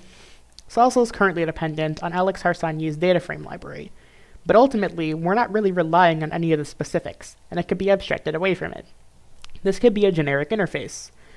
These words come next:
possibly even interfacing with real databases or other means of storing tabular data.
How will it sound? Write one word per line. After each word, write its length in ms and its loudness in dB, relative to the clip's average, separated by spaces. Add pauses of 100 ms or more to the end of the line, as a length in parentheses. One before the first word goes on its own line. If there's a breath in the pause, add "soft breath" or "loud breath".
(140 soft breath)
possibly 420 2
even 260 -2
interfacing 680 -2
with 120 -4
real 260 4
databases 640 -2 (320 loud breath)
or 160 -6
other 300 0 (100)
means 300 -2
of 100 -6
storing 380 -4
tabular 380 -2
data. 340 -4